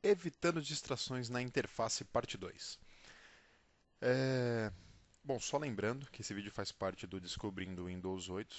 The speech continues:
uma série de dicas e instruções para desenvolvedores que estão começando a fazer suas aplicações para o Windows oito, é, principalmente dedi-, é, aplicações dedicadas ao modelo Metro, à interface Metro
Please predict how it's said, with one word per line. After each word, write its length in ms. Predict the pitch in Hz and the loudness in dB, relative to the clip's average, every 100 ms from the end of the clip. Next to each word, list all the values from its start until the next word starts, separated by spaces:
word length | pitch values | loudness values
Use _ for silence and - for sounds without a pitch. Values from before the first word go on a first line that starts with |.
| - | -10
uma 140 | 92 90 | -10 -8
série 260 | - 92 | -4 -4
de 140 | 90 90 | -4 -8
dicas 480 | 87 95 98 90 | -6 -4 -4 -6
e 40 | 90 | -6
instruções 600 | 92 - 92 - 92 - | -8 -8 -8 -8 -8 -8
para 120 | 90 | -10
desenvolvedores 540 | 87 92 90 85 90 | -8 -8 -8 -8 -8
que 60 | - | -6
estão 160 | - 87 | -8 -6
começando 300 | 90 - 90 | -8 -8 -8
a 20 | |
fazer 160 | 87 | -10
suas 160 | 87 87 | -8 -10
aplicações 640 | 85 98 95 - 90 90 - | -10 -10 -8 -6 -8 -8 -8
para 220 | 87 85 | -8 -6
o 20 | |
Windows 320 | 101 123 147 | -4 -2 0
oito, 320 | 104 131 - - - - - - - - _ | -2 -2 -6 -20 -20 -20 -20 -20 -20 -20 _
é, 460 | - 95 95 92 - - - | 0 2 4 2 0 -4 -4
principalmente 500 | 151 - 131 120 113 | -4 0 -2 0 -2
dedi-, 260 | 107 104 - _ 101 | -2 -4 -12 _ -16
é, 140 | - 95 | -6 -4
aplicações 540 | 98 - 104 - 98 | -2 -4 -4 -4 -4
dedicadas 840 | 95 107 107 101 90 85 85 - - - - _ _ | -4 -4 -2 2 2 2 -4 -8 -10 -20 -20 _ _
ao 280 | 95 98 101 | 4 6 6
modelo 440 | 104 107 104 101 | 4 2 2 0
Metro, 340 | 98 92 - 92 | 0 -2 -2 -6
à 40 | |
interface 680 | 98 95 92 - 92 - 90 | -4 -4 -4 -2 -2 -2 -4
Metro 440 | 87 90 - - | -4 -6 -8 -16